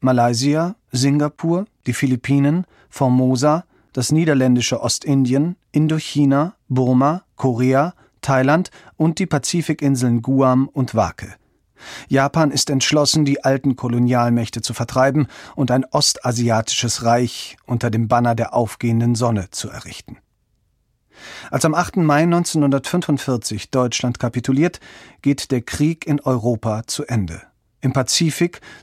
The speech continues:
tobt er unter den Japanern weiter. Die Alliierten,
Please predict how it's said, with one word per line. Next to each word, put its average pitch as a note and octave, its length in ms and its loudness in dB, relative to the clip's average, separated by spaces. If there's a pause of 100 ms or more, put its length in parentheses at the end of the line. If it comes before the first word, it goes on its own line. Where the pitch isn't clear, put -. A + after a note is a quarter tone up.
tobt D3+ 260 0
er D3 140 -2
unter C#3+ 180 0
den C3+ 140 2
Japanern A2+ 580 0
weiter. G#2+ 420 -6 (720)
Die C3+ 120 -2
Alliierten, D#3+ 580 0